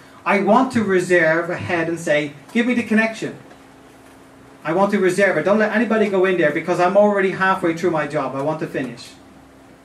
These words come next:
But of course, for the software to know that, it needs, it needs, well, for the software to do that, to actually do a reservation, it needs to know what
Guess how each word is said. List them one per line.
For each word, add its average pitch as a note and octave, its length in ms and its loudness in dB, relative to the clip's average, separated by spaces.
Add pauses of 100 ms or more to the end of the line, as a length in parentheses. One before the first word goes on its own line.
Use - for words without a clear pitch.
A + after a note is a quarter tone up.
(140)
But G3+ 140 6
of G3+ 100 2
course, G#3+ 220 2
for G3 80 -8
the F#3 60 -4
software A#3 400 2
to F#3+ 80 -4
know A#3 260 4
that, C#3+ 320 -2
it E3 100 -10
needs, G3 300 -4 (560)
it F#3 140 0
needs, G#3 360 2
well, E3 180 2
for F#3+ 160 -4
the E3+ 80 -2
software G#3+ 280 2
to - 80 -12
do F#3 200 2
that, B2 180 -4
to D3+ 100 -4
actually D3+ 300 -6 (100)
do G#3+ 160 4
a F#3+ 40 2
reservation, C#3 640 -6 (260)
it F#3 80 2
needs A3 240 2
to F#3+ 80 -2
know C#3+ 300 0 (400)
what F#3 260 2